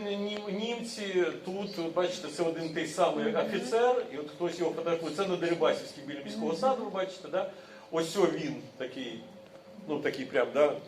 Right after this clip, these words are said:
Ні-, німецький-німецький офіцер, а оце румуни такі роздолбані. Е, і все, так буде до, е, десятого квітня. Купа етнічних німців, етнічних румунів і колаборантів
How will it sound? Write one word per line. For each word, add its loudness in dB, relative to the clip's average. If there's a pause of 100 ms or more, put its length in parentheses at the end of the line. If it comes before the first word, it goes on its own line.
(540)
Ні-, -2
німецький-німецький 2 (540)
офіцер, -2
а 2
оце 2
румуни 0
такі -6
роздолбані. 0 (1500)
Е, 8
і 2
все, 12
так 8
буде 8 (120)
до, 10
е, 8 (100)
десятого 4 (100)
квітня. 0 (180)
Купа 4
етнічних -2
німців, -4
етнічних -6
румунів -2 (380)
і -2
колаборантів 10